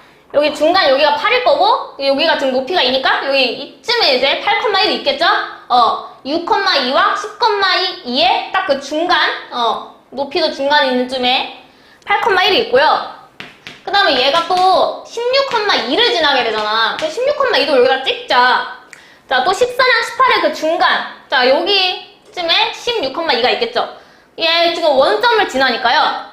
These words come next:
이렇게 연결을 해보면요. 그림이 이렇게 그려지게 되죠. 이 반대쪽도 당연히 얘랑 비슷하게 뭐 이런 느낌으로, 이런 느낌으로 그림이 그려지겠죠.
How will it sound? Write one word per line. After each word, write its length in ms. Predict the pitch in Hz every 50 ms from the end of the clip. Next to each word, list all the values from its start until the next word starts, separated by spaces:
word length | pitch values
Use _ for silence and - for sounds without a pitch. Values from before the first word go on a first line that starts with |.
| - -
이렇게 360 | 302 320 320 349 302 277 240
연결을 400 | 247 240 254 302 339 403 359 330
해보면요. 680 | 370 370 427 415 349 240 214 262 311 262 - - - -
그림이 720 | - 302 302 285 269 285 339 294 - - - - - - - _ _ _ _ _ _ _ _ _ _ _ _ _ _ _ _ _ _ _ _ _ _ _ _ _ _ _ _ _ _ _ _ _ _ _ _ _ - - -
이렇게 640 | 370 453 508 508 523 427 294 233 - - - - - - -
그려지게 360 | - 320 339 - - 285 254
되죠. 300 | 226 220 202 190 - - - - - - _ _ - - - - - - - - _
이 260 | 339 370 427 453 453 -
반대쪽도 1300 | - - 269 277 277 302 359 415 508 508 508 - 466 - - - - 320 320 339 349 330 254 - -
당연히 460 | - 262 294 349 381 381 311 269 247
얘랑 320 | 254 269 269 269 277 269 277
비슷하게 640 | 277 311 370 - - 370 320 254 262 262 277 277 254
뭐 100 | 240 254
이런 320 | 247 285 381 453 453 359
느낌으로, 600 | 294 277 - 302 302 294 277 247 240 240 262 320
이런 260 | 330 294 277 269 269 247
느낌으로 380 | 247 - 285 285 269 247 233 -
그림이 300 | 269 254 302 294 269 277
그려지겠죠. 840 | 285 285 339 349 339 294 240 - - 233 247 311 392 - - -